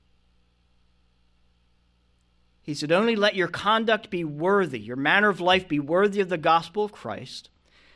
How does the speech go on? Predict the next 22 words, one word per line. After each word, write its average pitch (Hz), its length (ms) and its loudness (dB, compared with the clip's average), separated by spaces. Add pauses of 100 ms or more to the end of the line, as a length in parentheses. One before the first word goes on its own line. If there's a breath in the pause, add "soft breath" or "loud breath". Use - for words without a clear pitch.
so 185 240 2
that 170 200 2
whether 233 340 6
I 190 180 6
come 226 580 -2
and 170 200 -2
see 214 280 -6
you 175 220 -2
or 170 260 2
am 185 160 -2
absent, 175 600 -4 (720)
I 170 160 4
may 196 220 4
hear 233 360 2
of 233 100 0
your 240 160 4
affairs," 156 560 0
listen 180 220 -8
to 180 40 -10
what 170 120 0
he 160 40 -2
says - 640 -12